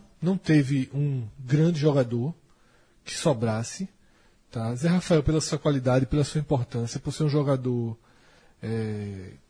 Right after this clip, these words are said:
que nos momentos mais importantes ele está, que o time sem ele perde jogos, né? Eu acho que Zé Rafael, ele é o melhor jogador do Bahia, né? Ele foi, no caso, o melhor jogador do Bahia e fica bem escolhido.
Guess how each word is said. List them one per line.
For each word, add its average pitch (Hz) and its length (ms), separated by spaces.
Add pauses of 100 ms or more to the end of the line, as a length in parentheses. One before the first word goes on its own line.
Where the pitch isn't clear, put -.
que 185 140
nos 175 180
momentos 165 460
mais 196 540 (540)
importantes 165 580
ele 156 120
está, 139 380
que - 120
o 175 40
time 165 200
sem 165 300
ele 135 420 (340)
perde 160 320
jogos, 143 500
né? 147 220 (340)
Eu 151 60
acho 170 120
que 190 60
Zé 180 100
Rafael, 170 500
ele 190 260
é 190 80
o 220 40
melhor 170 280
jogador 139 320
do 127 80
Bahia, 101 460
né? 110 80
Ele 131 100
foi, 113 460 (220)
no 107 120
caso, 92 400
o 113 80
melhor 123 240
jogador 123 260
do 127 60
Bahia 123 320
e 156 40
fica 196 240
bem 175 140
escolhido. 123 640